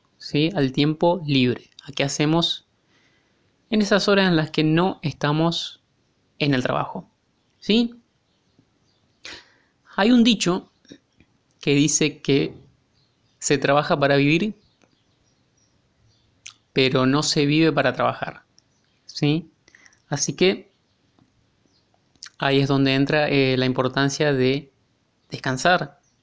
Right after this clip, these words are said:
de no vivir trabajando todo, todo el tiempo, ¿sí? Ahora, cuando uno menciona la palabra descansar, muchas personas se imaginan estando en la playa con un martini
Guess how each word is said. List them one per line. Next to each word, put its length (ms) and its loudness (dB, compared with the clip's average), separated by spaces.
de 160 -2
no 240 0
vivir 360 0
trabajando 680 -2
todo, 560 2
todo 180 0
el 100 -2
tiempo, 380 -6
¿sí? 380 -4
Ahora, 540 0
cuando 280 2
uno 260 4
menciona 420 0
la 140 0
palabra 360 2
descansar, 920 -4
muchas 280 -2
personas 540 -2
se 80 -2
imaginan 680 -2
estando 540 -2
en 80 -2
la 160 -2
playa 420 -4
con 300 -2
un 100 0
martini 680 -4